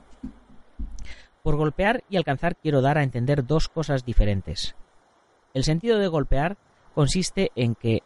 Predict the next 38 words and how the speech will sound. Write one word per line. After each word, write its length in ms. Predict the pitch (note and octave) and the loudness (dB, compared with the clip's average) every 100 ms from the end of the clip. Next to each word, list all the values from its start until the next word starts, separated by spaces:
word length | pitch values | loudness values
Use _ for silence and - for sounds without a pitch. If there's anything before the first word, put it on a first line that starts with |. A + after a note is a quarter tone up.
| _ | _
sea 320 | - - F3+ | -6 0 0
cual 180 | - B2 | 0 -2
fuere 400 | - F#3 E3+ C3+ - B2+ | 0 0 2 -2 -4 -4
el 140 | B2+ | 0
golpe 320 | F3 E3+ A#2+ | 2 4 2
que 100 | - | 0
empleéis, 680 | F#3 C#3 B2+ D#3+ G3+ - - - _ _ _ _ _ _ | -2 0 2 0 -2 -8 -20 -20 _ _ _ _ _ _
lo 140 | C3 B2 | 2 2
ha-, 220 | A#2 - - | 2 -2 -2
lo 100 | A2+ | 0
hagáis 400 | C3 F#3+ - - | 2 2 0 -4
de 120 | C#3+ | 0
una 100 | E3+ | 2
manera 380 | E3+ D3 E3 E3 | 2 2 0 0
deliberada 720 | C#3+ C3+ B2 A#2+ F3+ A3+ C4 _ _ _ | 0 2 2 2 2 2 -2 _ _ _
y 80 | A#2 | 0
certera. 500 | - G2+ - F#2+ - - - - - _ _ _ _ _ _ _ _ _ _ _ - | 2 2 0 -2 -2 -8 -8 -14 -20 _ _ _ _ _ _ _ _ _ _ _ -4
Alcanzar 580 | A#2 A#2+ A#2 - G3+ C4+ - _ - - _ | -2 0 0 2 2 0 -10 _ -20 -20 _
significa 500 | - C#3 B2 G3+ F3 | -2 0 2 2 0
algo 220 | F3+ G#3 | 0 -4
como 260 | - D3 B2 | -4 -2 0
chocar 420 | - - C#3 B2 | 0 0 0 0
con 180 | A#2 G#2+ | 0 0
alguien. 400 | G#2 G2+ G2 F#2+ - - - - - - - _ _ _ _ _ | 2 0 -2 -4 -10 -20 -20 -20 -18 -18 -20 _ _ _ _ _
Aunque 200 | D#3+ E3+ | 0 2
alcancéis 420 | F3 E3 D#3+ A#3 A#3+ | 2 0 0 2 2
a 60 | |
vuestro 240 | G#3 F3 D#3 | 0 0 2
adversario 440 | C#3 - A#2+ A2+ | 0 0 0 0
de 100 | A2+ | 2
forma 280 | - E3+ D#3 | 2 2 0
tan 140 | B2+ | -2
grave 380 | B2 D3 D#3+ B2+ | -2 0 2 0
que 140 | - | -2
muera 300 | A#2+ E3 D#3+ | 0 2 2
en 60 | B2 | 2
el 120 | A#2 | 0
acto, 360 | A#2+ - F#3 | -2 0 -2